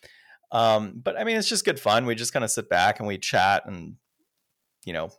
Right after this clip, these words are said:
play Power World whenever we can. It's not gonna be, like, a once a week at this time type of deal. Um, but it'll be good enough to where, you know, we'll just play a little bit of games and see how that goes. So, uh, yeah, I downloaded O B S. I'm trying to figure out, like,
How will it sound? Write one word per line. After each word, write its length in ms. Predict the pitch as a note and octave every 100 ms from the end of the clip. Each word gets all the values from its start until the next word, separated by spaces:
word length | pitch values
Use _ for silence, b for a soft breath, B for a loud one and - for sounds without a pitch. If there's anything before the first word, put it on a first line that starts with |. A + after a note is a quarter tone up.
| _
play 160 | - E2
Power 240 | - E2+
World 180 | F2+ G2
whenever 300 | G2 G2 G2
we 140 | F#2+
can. 260 | F#2+ - G#2
It's 140 | G#2
not 120 | A2 G#2
gonna 120 | G2+
be, 80 | G2
like, 240 | F#2+ F#2
a 180 | D2+ - B B _
once 300 | F2 A2+ A#2
a 80 | G2+
week 320 | G2+ A#2 -
at 140 | A2+ -
this 180 | A#2
time 380 | - G#2 A#2+ F#2+
type 220 | F2+ E2+ D#2+
of 60 |
deal. 340 | D2+ F2+ C3 b b b _ -
Um, 360 | A2 G#2 G2
but 340 | G#2+ D3+ D3 -
it'll 220 | C3+ C#3
be 300 | C3+ C#3 C#3
good 200 | B2 C3+
enough 340 | C#3 C3+ C3+ C3+
to 180 | - D3
where, 340 | D3 C#3+ C#3+ - _ _ _ -
you 80 | F#3
know, 200 | E3 E3+
we'll 120 | C3+
just 200 | C#3+ C#3+
play 140 | - G#2+
a 60 |
little 180 | A#2+ C3+
bit 80 | C#3+
of 60 |
games 500 | B2+ E3+ G#2+ C#2+ - - -
and 200 | G2+ G2+
see 180 | - G#2
how 100 | A2+
that 100 | A2
goes. 300 | C3+ D#2 - b b _ _ _ _ _ _ - -
So, 520 | - C3 A2+ A2 G#2+
uh, 440 | - G2+ G2+ G2+ G2+
yeah, 180 | B2 F2+
I 120 | F#2
downloaded 400 | A2+ A#2 B2+ B2
O 80 | A#2+
B 160 | A#2
S. 340 | G#2 G#2 - - -
I'm 100 | A2+
trying 200 | - A2
to 60 |
figure 360 | A2 G#2+ G2+ F#2+
out, 220 | F#2+ G2
like, 300 | F2 E2+ -